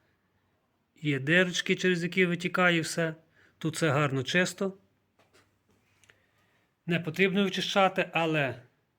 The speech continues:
може у когось є така проблема і ось такий є вихід. Так само у нас з цієї сторони від водія теж знімаємо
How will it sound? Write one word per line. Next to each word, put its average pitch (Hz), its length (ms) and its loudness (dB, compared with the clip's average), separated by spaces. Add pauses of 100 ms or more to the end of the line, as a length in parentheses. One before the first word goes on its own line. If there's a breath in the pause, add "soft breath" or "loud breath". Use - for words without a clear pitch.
(840)
може 170 360 -2
у 165 60 -4
когось 160 360 -2
є 160 100 0
така 151 180 -8
проблема 180 580 0
і 151 180 -4
ось 160 180 -2
такий 156 280 -2
є 147 120 0
вихід. 123 360 -6 (1000 soft breath)
Так 240 180 2
само 214 280 8
у 190 80 6
нас 185 180 2
з - 100 -8
цієї 147 220 2
сторони 143 380 -2
від 147 160 -4
водія 165 540 0 (300)
теж 139 280 0 (280)
знімаємо 156 760 2